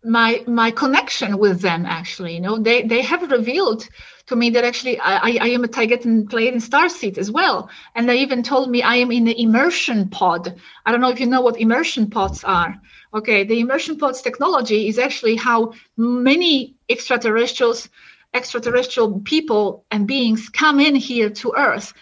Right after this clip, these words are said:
It's actually, um, an advanced technology where you act, where you put yourself in the pod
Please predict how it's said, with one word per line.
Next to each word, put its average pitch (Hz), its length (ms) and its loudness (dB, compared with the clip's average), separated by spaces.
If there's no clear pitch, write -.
It's 226 140 -8
actually, 285 520 -2
um, 214 320 0
an 220 120 2
advanced 247 440 0
technology 254 600 -2
where 214 140 2
you 220 100 2
act, 240 240 -4
where 233 140 0
you 226 120 -2
put 277 300 -10
yourself 294 380 -2
in 226 80 0
the 190 80 -2
pod 196 480 0